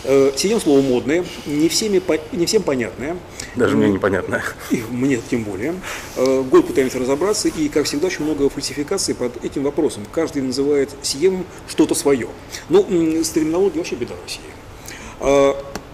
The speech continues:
Speaker 1: поставим вопрос иначе. си эм это сердце системы информационной безопасности или же паразитирующий бесполезный механизм?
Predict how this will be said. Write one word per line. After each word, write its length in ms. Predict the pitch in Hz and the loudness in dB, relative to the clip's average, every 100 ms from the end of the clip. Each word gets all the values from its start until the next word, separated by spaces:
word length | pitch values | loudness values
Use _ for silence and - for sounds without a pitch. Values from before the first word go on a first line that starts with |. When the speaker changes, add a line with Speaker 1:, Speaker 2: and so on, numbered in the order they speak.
| - | -2
Speaker 1:
поставим 360 | 160 156 240 214 | 0 4 6 6
вопрос 300 | 165 190 190 - | 4 4 4 2
иначе. 400 | 180 120 - - - - | 2 2 -2 -8 -14 -8
си 360 | - - 190 202 | -2 0 2 2
эм 140 | 143 - | 2 -2
это 300 | 165 - 151 - | -6 -2 -4 -2
сердце 560 | - 202 202 - 117 98 | 0 2 2 0 -4 -4
системы 440 | - 143 - 127 110 | -6 -6 -4 -4 -4
информационной 540 | 101 113 117 120 113 | -8 -8 -6 -6 -6
безопасности 720 | 110 117 127 120 - 95 - 120 | -4 -4 -4 -6 -8 -10 -12 -10
или 220 | 208 220 196 | -6 -4 -2
же 180 | 196 196 - - - | -2 -6 -10 -18 2
паразитирующий 760 | 170 330 165 - 214 202 - 180 | 6 6 4 -2 -4 -2 -2 -2
бесполезный 640 | 131 - 117 139 143 143 | -2 -2 -2 -2 -2 -4
механизм? 580 | 143 147 151 135 92 | -4 -4 -4 -6 -8